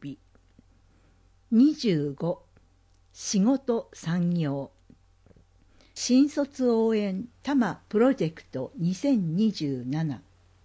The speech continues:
トゥーデイズ合同企業説明会in立川。仕事多摩就職面接会in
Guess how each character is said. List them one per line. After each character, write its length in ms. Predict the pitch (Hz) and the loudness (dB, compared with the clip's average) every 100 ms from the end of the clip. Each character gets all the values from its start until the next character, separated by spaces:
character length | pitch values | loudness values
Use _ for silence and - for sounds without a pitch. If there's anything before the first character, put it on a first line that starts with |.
| _ _ - | _ _ -2
ト 80 | 294 | 2
ゥ 140 | 285 | 2
ー 60 | 233 | 4
デ 200 | 214 208 | 4 6
イ 100 | 180 | 4
ズ 380 | - 156 147 - - | 0 -2 -2 -6 -2
合 300 | 170 208 254 | 2 2 2
同 340 | 240 208 202 | 0 0 -4
企 280 | - 180 180 | -6 -2 2
業 240 | 247 247 | 2 2
説 340 | 240 208 - 226 | 0 -2 0 0
明 260 | 214 180 | 2 0
会 400 | 160 127 131 131 - _ | -4 -8 -10 -12 -16 _
in 320 | 196 226 247 - - | 0 2 2 -2 -8
立 300 | 170 - - | -8 -8 -6
川。 320 | 156 120 - _ _ _ _ _ _ _ _ _ _ - - _ _ _ _ _ - | -6 -6 -10 _ _ _ _ _ _ _ _ _ _ -20 -20 _ _ _ _ _ -14
仕 260 | - 226 | -2 2
事 220 | 214 269 | 4 2
多 140 | 262 233 | 2 2
摩 260 | 214 208 - | 2 0 -6
就 320 | - 233 294 | -4 0 0
職 380 | - 269 262 220 | 0 -4 0 0
面 260 | 196 240 | 2 0
接 200 | 240 226 214 - | -2 -4 -6 -8
会 400 | 151 139 131 - - _ _ | -6 -4 -6 -10 -18 _ _
in 340 | 196 202 196 | -2 0 -2